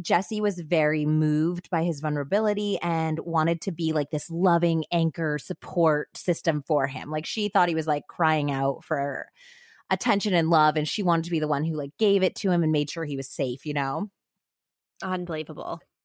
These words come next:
Speaker 1: Yeah, she also sent him, like, tons of photos that's, like, in line with what a teenage girl would do. I mean, she had all sorts of, like, pictures of her playing sports, like, ones with her and her friends,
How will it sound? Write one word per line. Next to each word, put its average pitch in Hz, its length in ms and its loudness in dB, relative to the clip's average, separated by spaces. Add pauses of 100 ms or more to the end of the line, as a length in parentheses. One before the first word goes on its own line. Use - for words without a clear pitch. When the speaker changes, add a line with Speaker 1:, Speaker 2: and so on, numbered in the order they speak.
(380)
Speaker 1:
Yeah, 180 300 0
she 247 160 0
also 294 260 0
sent 208 320 -2
him, 202 180 -2
like, 165 240 -2 (160)
tons 196 500 2
of 170 120 0
photos 151 720 0 (320)
that's, 320 220 -2
like, 294 200 2
in 262 140 4
line 180 380 4
with 180 160 0
what 151 400 0
a 175 60 -4
teenage 151 440 -4
girl 143 240 0
would 147 160 -6
do. 175 300 0
I 131 80 -2
mean, 170 100 2
she 196 160 -2
had 208 180 2
all 170 200 4
sorts 165 260 -2
of, 156 80 -4
like, 151 200 -4 (340)
pictures 156 320 -4
of 156 100 -8
her 139 140 -4
playing 160 280 -2
sports, 233 760 0
like, 151 180 -2
ones 151 240 -2
with 151 120 -8
her 147 120 -6
and 123 80 -8
her 147 80 -4
friends, 208 720 2